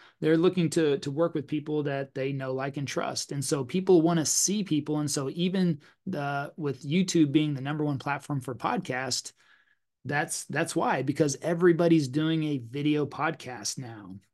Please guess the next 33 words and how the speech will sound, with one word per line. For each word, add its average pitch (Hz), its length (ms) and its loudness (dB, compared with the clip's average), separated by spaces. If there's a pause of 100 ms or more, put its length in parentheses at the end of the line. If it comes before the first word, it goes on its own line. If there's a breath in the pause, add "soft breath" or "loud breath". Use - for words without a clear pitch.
(100)
And, 139 560 -6
uh, 135 300 -6
because 139 400 -4
it's, - 160 -10
they're 139 220 -4
allowing, 143 600 -2 (140)
uh, 143 260 -6
it's - 140 -6
allowing 156 320 2
them 151 140 0
to 127 100 -6
talk 160 280 -2
freely, 156 540 2 (560)
mostly 156 680 2 (360)
unscripted, 160 800 0
unedited, 143 840 -2 (920)
and 151 420 4
just 147 240 -2
a, 151 320 2
a 143 60 -4
free-for-all. 131 640 -2 (580 loud breath)
You 147 100 0
know, 143 160 0
I 170 60 -2
mean, 160 240 4
Joe 165 180 6
Rogan, 175 380 6
before 160 300 2
he 156 40 2
went 156 160 -2
to 135 60 -6
Spotify, 143 600 0
was, 135 260 -6